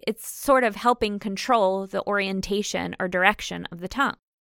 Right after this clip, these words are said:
These seem like a lot of structures, but these are just some of the many structures and nerves involved with proper mastication,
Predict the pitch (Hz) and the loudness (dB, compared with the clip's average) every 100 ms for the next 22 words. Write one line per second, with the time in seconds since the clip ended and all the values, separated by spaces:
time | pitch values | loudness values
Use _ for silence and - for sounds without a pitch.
0 | _ _ _ _ _ _ 277 320 - 370 | _ _ _ _ _ _ 2 2 2 2
1 | 392 349 247 233 220 240 220 - - 220 | 6 4 6 8 8 8 4 0 4 4
2 | - - 170 - 202 - 226 220 277 349 | 4 -4 -4 -4 -8 -4 -4 0 2 4
3 | 453 339 247 233 - 220 220 202 196 202 | 2 2 2 2 2 2 2 -2 -2 0
4 | 214 262 269 - 208 - 202 190 - 190 | 0 -2 -4 0 0 2 -4 -4 -6 -8
5 | 190 214 175 185 - - - 190 214 214 | -2 0 0 -2 -8 -10 -4 2 4 6
6 | 196 190 196 - 185 190 196 185 175 - | 4 0 -4 0 2 2 0 -2 -2 -4
7 | 190 - 214 202 - - | -10 -2 -2 -2 -8 -12